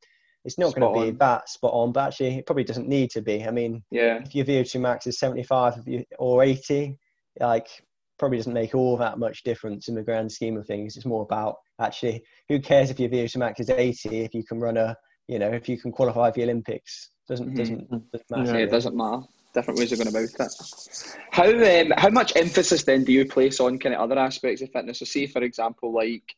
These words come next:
Speaker 2: mobi-, like, your flexibility and balance, strength work and all that. How much do you set aside to, to focus on that? Would that just be, like, a, maybe, like, a, a second session during,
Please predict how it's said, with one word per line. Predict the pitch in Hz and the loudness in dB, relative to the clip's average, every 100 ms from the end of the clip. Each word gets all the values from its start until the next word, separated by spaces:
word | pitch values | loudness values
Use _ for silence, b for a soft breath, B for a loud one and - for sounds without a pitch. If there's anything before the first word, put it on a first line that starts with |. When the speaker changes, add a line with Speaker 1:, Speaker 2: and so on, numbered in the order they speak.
| _ 123 | _ -2
Speaker 2:
mobi-, | 110 - | 0 4
like, | 131 | 4
your | - | 6
flexibility | 139 127 - 123 120 123 - 123 123 120 | 4 4 2 4 4 4 2 4 6 4
and | 107 110 113 | 2 -4 -6
balance, | 113 113 117 117 113 | -4 -2 0 -2 -6
strength | - - - 120 123 - | -10 -8 -2 -2 -2 0
work | 120 - | -2 0
and | 123 | 0
all | 120 | 2
that. | 120 - b b b | 2 0 b b b
How | 143 151 | 2 4
much | 160 151 - | 4 2 -2
do | 139 | 0
you | 131 127 127 123 127 | 4 6 4 0 -8
set | - 131 - | -6 -4 -4
aside | - 123 - | -4 -6 -4
to, | 120 | -10
to | 107 _ - | -10 _ -6
focus | 120 120 127 | -4 -2 0
on | 123 113 | 2 2
that? | 117 120 | 4 2
Would | 117 | 4
that | 127 117 | 2 2
just | 131 | 0
be, | 135 | 0
like, | 120 120 120 | 0 -2 -4
a, | 113 110 _ _ _ _ - | -4 -6 _ _ _ _ 0
maybe, | 127 127 | 2 4
like, | 117 120 | 2 0
a, | 110 - _ _ - | -2 -4 _ _ -14
a | - | -2
second | 127 117 127 | 0 0 -2
session | - 117 117 123 127 | 2 2 2 -4 -2
during, | 123 120 117 117 | 0 0 0 -6